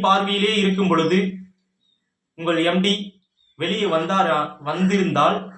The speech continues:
வெயிலில் வெளியே வந்திருந்தால் விமர்சனங்கள் கொஞ்சம் அதிகமாக இருந்திருக்கும். ஏனால் சனி பார்வை இருந்து கொண்டே இருக்குது செப்டம்பர் இருபத்தி ரெண்டாம் தேதி வரை.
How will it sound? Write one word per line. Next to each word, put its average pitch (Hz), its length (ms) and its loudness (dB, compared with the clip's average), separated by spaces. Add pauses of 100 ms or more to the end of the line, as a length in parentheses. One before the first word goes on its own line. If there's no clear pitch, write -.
வெயிலில் 175 340 0
வெளியே 170 260 0
வந்திருந்தால் 147 520 -2 (800)
விமர்சனங்கள் 214 720 0
கொஞ்சம் 170 300 0
அதிகமாக 196 400 2 (100)
இருந்திருக்கும். 165 500 -2 (2000)
ஏனால் 208 280 0
சனி 208 180 -2 (120)
பார்வை 185 300 2
இருந்து 185 200 0
கொண்டே 165 240 -2
இருக்குது 139 300 -2 (100)
செப்டம்பர் 156 420 -2
இருபத்தி 151 260 -2
ரெண்டாம் 131 280 -2
தேதி 120 200 -2
வரை. 120 140 -4